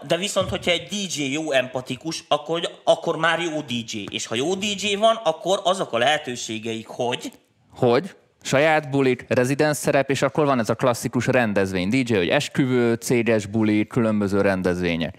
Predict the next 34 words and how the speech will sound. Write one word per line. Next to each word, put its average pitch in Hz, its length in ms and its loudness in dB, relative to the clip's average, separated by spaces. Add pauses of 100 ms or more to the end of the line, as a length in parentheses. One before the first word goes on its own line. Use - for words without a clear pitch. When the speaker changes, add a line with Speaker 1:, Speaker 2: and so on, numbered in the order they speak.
(160)
Speaker 2:
Ez 127 140 0
mindenkinek 123 640 0
játszik, 156 540 0 (280)
ez 123 160 0
igazából 131 400 2
kapcsolatépítés 104 1000 0
és 107 140 -2
egy 104 80 -2
kis - 180 -8
helyezkedés 98 580 -2
kérdése. 151 580 0 (180)
Ez 123 180 0
nem 139 140 0
kell - 140 -2
sztárnak 117 480 0
lenni, 120 220 0
és 110 120 -4
nem 127 200 0
kell 107 140 -2
egy 95 120 -2
darab 92 300 0
dalt 92 300 2
megírni. 101 340 0
Speaker 1:
De 190 120 0
jónak 127 280 -6
kell 101 220 -6
lenni. 90 180 -6
Speaker 2:
De 139 80 4
jónak 139 340 0
kell 120 120 2
lenni 117 180 2
az 107 100 0
adott 104 240 -2
világba. 92 460 0